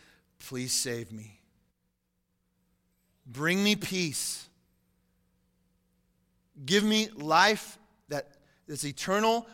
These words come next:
that starts right now, because I believe, I choose to receive it and accept it. I choose to believe it, and that it lasts forever, this life that lasts forever. Would you give it to me right now, Lord?"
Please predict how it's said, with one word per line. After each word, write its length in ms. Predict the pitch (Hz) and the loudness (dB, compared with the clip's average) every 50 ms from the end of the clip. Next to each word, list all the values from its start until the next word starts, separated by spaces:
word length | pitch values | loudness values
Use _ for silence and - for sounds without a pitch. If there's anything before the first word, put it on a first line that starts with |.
| - - | -18 -14
that 80 | - 135 | -10 -10
starts 420 | - - - 165 165 160 - - - | -6 -2 0 0 0 0 -4 -8 -10
right 360 | 143 135 135 156 170 185 165 208 | -12 -6 0 4 4 4 4 2
now, 300 | 208 202 208 208 208 208 - | 0 0 2 0 0 -4 -8
because 200 | 151 - - 147 | -14 -12 -6 -4
I 100 | 147 147 | -4 -4
believe, 500 | 143 143 139 131 139 170 196 214 214 170 | -2 -4 -6 -4 -4 -2 -2 -2 -4 -4
I 60 | - | -6
choose 360 | - - - - 202 196 165 | -8 -6 -6 -4 -4 -6 -6
to 80 | 160 151 | -8 -10
receive 480 | 139 135 - - - - 208 214 208 | -8 -8 -6 -4 -4 -4 -4 -4 -2
it 160 | 208 214 - - | -2 -4 -4 -6
and 200 | 151 135 131 - - - | -10 -12 -12 -14 -16 -16
accept 480 | 123 - - - - 202 208 - - | -10 -6 -4 0 0 0 0 0 0
it. 240 | 226 220 214 - _ _ _ _ _ _ _ _ | 0 0 0 -4 _ _ _ _ _ _ _ _
I 40 | - | -14
choose 320 | 127 - - 185 175 - | -10 -8 -6 -6 -6 -6
to 80 | - 165 | -8 -10
believe 420 | 131 131 151 143 160 180 202 180 | -8 -8 -6 -4 -2 -2 0 0
it, 160 | 202 208 202 - - - _ _ _ _ _ _ _ _ _ _ | 0 -2 -2 -6 -12 -20 _ _ _ _ _ _ _ _ _ _
and 200 | - 123 123 127 | -12 -10 -8 -6
that 180 | 131 131 131 131 | -6 -6 -8 -10
it 80 | 135 127 | -10 -4
lasts 320 | 135 135 147 156 - - | 0 0 0 0 -2 -6
forever, 420 | - 160 151 - 135 131 113 113 | -8 -10 -8 -6 -6 -6 -6 -8
this 220 | 110 113 117 - - | -10 -10 -12 -10 -6
life 240 | 127 127 131 - - | -4 -4 -4 -6 -10
that 120 | - - | -16 -20
lasts 220 | 120 131 131 - | -20 -18 -16 -16
forever. 420 | - - 120 113 107 104 113 117 - _ _ _ _ _ | -16 -14 -12 -12 -12 -14 -16 -20 -20 _ _ _ _ _
Would 120 | - 127 117 | -20 -16 -16
you 60 | 123 | -14
give 220 | 117 120 165 156 | -8 -6 -6 -6
it 80 | 143 110 | -6 -10
to 100 | - - | -12 -10
me 140 | 135 123 117 | -10 -10 -8
right 200 | 113 123 135 143 | -6 -6 -6 -6
now, 180 | 143 131 117 107 | -6 -8 -8 -8
Lord?" 280 | 107 107 107 113 113 | -10 -12 -16 -18 -20